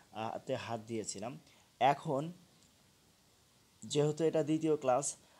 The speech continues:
আমরা সরাসরি ডাব্লিউএইচ কোশ্চেনে চলে যাব এবং আজকে আমরা, আহ, শিখব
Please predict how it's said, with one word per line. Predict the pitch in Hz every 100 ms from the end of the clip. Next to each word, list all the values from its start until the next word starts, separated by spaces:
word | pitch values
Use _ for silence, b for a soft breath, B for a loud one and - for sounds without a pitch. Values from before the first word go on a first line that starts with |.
| B
আমরা | - 120 135
সরাসরি | - 147 139 135 151 147
ডাব্লিউএইচ | 135 117 123 -
কোশ্চেনে | 123 - 117
চলে | 110 107 98
যাব | 92 95 101 _ _ -
এবং | 131 135 151 - B B B B
আজকে | 123 143 139 151
আমরা, | 156 151 156 160 - _ _ -
আহ, | 113 117 117 - _ _
শিখব | - - - 156 135 139 147